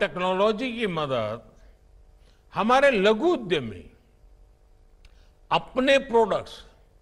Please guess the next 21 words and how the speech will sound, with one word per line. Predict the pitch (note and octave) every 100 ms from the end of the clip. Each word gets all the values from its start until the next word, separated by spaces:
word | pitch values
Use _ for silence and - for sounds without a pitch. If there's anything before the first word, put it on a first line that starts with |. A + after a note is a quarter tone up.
| _ _ _ _ - _ _
देश | A#2 C3 F#3+ G#3+ G#3
के | A3 A#3 A#3+
कोने-कोने | A#3 E3 D#3+ F#3+ A#3 A#3 - D#3 E3 F#3
में | A3 A3 B2+
बेच | A#2 F3+ G#3 -
पा | - C3+
रहे | G#2+
हैं। | F2+ - - - _ _ _ _ _ _ _ _ _ - _
इसमें | B2+ A2+ A#2 D#3 G3 G#3+ - _ _ _ _ - - - _ -
गवर्नमेंट | F#2+ F2 C#3+ E3 F#3 F#3 G3 G3 - -
ई | G3 C4+
मार्केटप्लेस | A3+ F3 D#3 - D#3+ B2 C3 D3 F3+ E3+ - - - _ - - _ _ - _ _ _ _ -
यानी | C3 E3 F#3
जेम | C3 G2 E3 G3 G#3+
से | - G3+ G3+
भी | G#3+ A3+
उन्हें | E3 E3 F#3
मदद | F3 B2+ C3 C#3+ D#3
मिल | C3+ B2 A2
रही | G2+ F#2 G#2+
है। | - - -